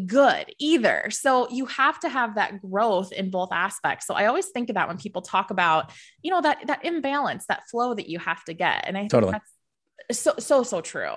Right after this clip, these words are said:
Speaker 1: So Lou, I would love for you to talk, like, what are you excited about? What are you
Speaker 2: Yeah.
Speaker 1: working on right now? What's next for you and what's next for the people that you serve?
Speaker 2: So I'm, I'm, I'm linking, if you're watching on the video, if you have this over here, I'm, I'm linking towards this little,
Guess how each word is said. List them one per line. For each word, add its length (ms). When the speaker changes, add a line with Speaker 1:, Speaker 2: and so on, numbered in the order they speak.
Speaker 1:
So 180
Lou, 200
I 140
would 120
love 160
for 100
you 180
to 100
talk, 500
like, 120
what 300
are 40
you 180
excited 420
about? 280
What 180
are 20
you 140
Speaker 2:
Yeah. 80
Speaker 1:
working 360
on 200
right 200
now? 280
What's 340
next 480
for 160
you 300
and 140
what's 180
next 240
for 100
the 80
people 360
that 160
you 100
serve? 360
Speaker 2:
So 180
I'm, 300
I'm, 180
I'm 200
linking, 460
if 100
you're 100
watching 320
on 60
the 80
video, 340
if 80
you 80
have 140
this 160
over 140
here, 60
I'm, 240
I'm 140
linking 300
towards 240
this 180
little, 240